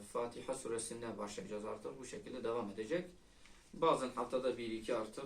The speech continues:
müsait olduğumuz, e, şekilde inşallah derslerimizi devam ettireceğiz. Ömür verdikçe Allah, e, istifade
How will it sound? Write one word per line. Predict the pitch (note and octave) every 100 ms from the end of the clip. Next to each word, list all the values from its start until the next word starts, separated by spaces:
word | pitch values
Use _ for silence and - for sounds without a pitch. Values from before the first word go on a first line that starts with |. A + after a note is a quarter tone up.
| C#3 - - -
müsait | A#2+ A#2+ A#2+
olduğumuz, | A#2 A2+ B2 B2 - - - - - - -
e, | G#2+ A2 G#2 G2+ G2+ G2 G2+ F2 - - - -
şekilde | - - - A2 D#3 F3 - - - -
inşallah | C3+ A2+ - G#2 A#2+ - - - - - -
derslerimizi | A2 A#2 - A2 G#2+ G#2+ G#2 A#2+
devam | A#2 A2+ G#2+
ettireceğiz. | G2 F#3+ A2 B2 A2
Ömür | A2 A2+ G#2+ - - -
verdikçe | A2 G#2 G#2 - - D3 - - - - - - -
Allah, | A2+ A#2+ B2 B2+ - - - - - D3
e, | G#2+
istifade | G#2 - A2+ - A2 A2 G#2+ G#2+ A2+ B2+ B2+